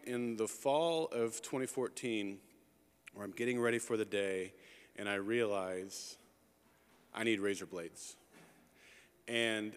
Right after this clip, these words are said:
this may seem insignificant to some of you who can grow beards like this dude.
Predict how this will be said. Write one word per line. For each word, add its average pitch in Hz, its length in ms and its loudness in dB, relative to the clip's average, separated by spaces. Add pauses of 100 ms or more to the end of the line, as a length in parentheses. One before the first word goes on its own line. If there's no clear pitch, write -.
this 123 180 -4
may 131 220 6
seem 123 460 2
insignificant 123 800 -2
to 113 100 -4
some 123 180 -2
of 113 120 0
you 120 220 2
who 120 120 2
can 113 160 -2
grow 113 200 4
beards 117 440 2
like 98 480 0 (380)
this 110 180 4
dude. 98 400 2